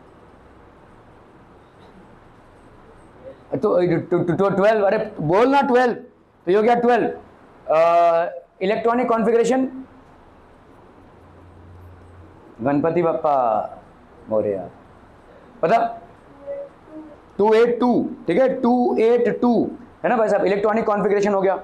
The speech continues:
तो ये भाई साहब क्या करेगा, हमने पढ़ा हुआ है कि अगर किसी एलिमेंट में वन, टू या थ्री इलेक्ट्रॉन्स, वैलेंसी इलेक्ट्रॉन्स होते हैं,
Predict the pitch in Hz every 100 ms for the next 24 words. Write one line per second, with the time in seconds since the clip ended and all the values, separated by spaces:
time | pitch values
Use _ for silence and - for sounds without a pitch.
0 | - - - - 208 254 240 247 247 240
1 | 226 220 175 220 240 254 - 214 233 226
2 | 226 220 269 - - - - 262 - 202
3 | 233 254 214 - 214 233 254 202 202 226
4 | 247 208 240 185 180 226 240 254 247 233
5 | 233 220 247 226 233 - 208 170 165 185
6 | 208 233 220 220 214 202 196 185